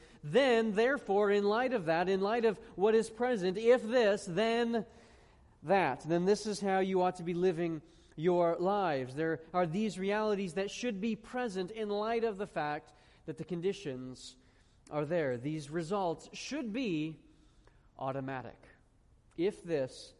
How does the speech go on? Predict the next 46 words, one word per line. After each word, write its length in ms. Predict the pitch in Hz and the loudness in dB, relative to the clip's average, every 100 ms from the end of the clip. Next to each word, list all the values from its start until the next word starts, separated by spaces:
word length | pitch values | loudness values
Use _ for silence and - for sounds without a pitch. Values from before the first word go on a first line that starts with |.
| _ - | _ -10
then 360 | 131 135 131 | -4 -4 -4
that. 240 | 123 110 - | -6 -6 -4
So 140 | 196 | 0
what 220 | 175 214 | 2 2
are 260 | 208 214 226 | 2 2 2
the 100 | 190 | 2
realities 540 | 180 175 185 202 214 | 0 2 0 -2 -4
that 160 | 165 165 | -6 -6
should 280 | - 214 185 | -2 -2 -2
be 140 | 208 | -2
a 140 | 160 127 - - - | -2 -2 -10 -10 0
automatic 720 | 196 233 233 196 226 240 190 | 4 4 4 2 0 -2 -4
response 540 | 180 - 202 233 - | -8 -4 -2 -4 -6
to 140 | - 175 | -6 -4
this, 240 | 175 - - - | -4 -6 -14 -8
this 180 | 170 143 | -6 -4
glorious 600 | 165 185 254 247 220 - | 0 4 4 2 -4 -6
truth 340 | - 226 240 | -4 -4 -2
that 160 | 196 165 | -4 -2
there 120 | 185 | -2
is 360 | 214 247 269 233 | 0 0 0 -2
encouragement 600 | 226 - 226 180 202 190 | -6 -4 -4 -4 -4 -4
in 80 | |
Christ, 340 | 165 185 190 190 | -4 -2 -2 -4
that 100 | 180 | -4
there 160 | 190 - - | -4 -6 -6
is 380 | 254 262 294 240 | 0 0 0 -4
comfort 380 | - 233 226 220 | -6 -6 -4 -4
in 120 | 196 | 0
being 160 | 185 175 | 0 0
loved 400 | 180 196 196 180 | 2 2 0 -2
by 140 | 185 | -2
God, 260 | 165 170 185 | 0 -2 -2
that 80 | |
there 140 | 196 214 | -2 0
is 360 | 226 269 262 - - - | 0 0 -2 -8 -20 -6
partnership 560 | 214 226 220 - 233 | -2 -2 -2 -6 -6
and 140 | 190 151 | -6 -4
fellowship 480 | 226 226 220 233 214 | -2 -2 -4 -8 -8
in 60 | |
the 60 | 185 | -4
Holy 160 | 180 | -4
Spirit, 300 | 180 - 180 | -6 -6 -6
that 160 | 190 185 | -4 -6
there 120 | 190 | -4
is 340 | 190 269 240 | -2 -2 -4